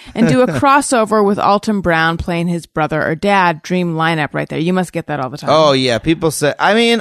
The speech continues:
Speaker 2: I don't, I don't really understand because he's, that guy's got, like, no hair and I've got a bunch
Speaker 1: Mm-hmm.
Speaker 2: and he's old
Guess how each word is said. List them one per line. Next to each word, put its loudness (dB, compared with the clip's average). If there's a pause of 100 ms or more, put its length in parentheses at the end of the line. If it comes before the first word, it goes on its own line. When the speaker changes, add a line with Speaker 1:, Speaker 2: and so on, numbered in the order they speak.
Speaker 2:
I 0
don't, 2 (720)
I 2
don't 6
really 4
understand -2
because 0 (460)
he's, -8 (100)
that 0
guy's 0
got, 2
like, 0
no -2
hair -4 (480)
and -2
I've 0
got 2
a -2
bunch -6 (160)
Speaker 1:
Mm-hmm. -2
Speaker 2:
and 0
he's 0
old 2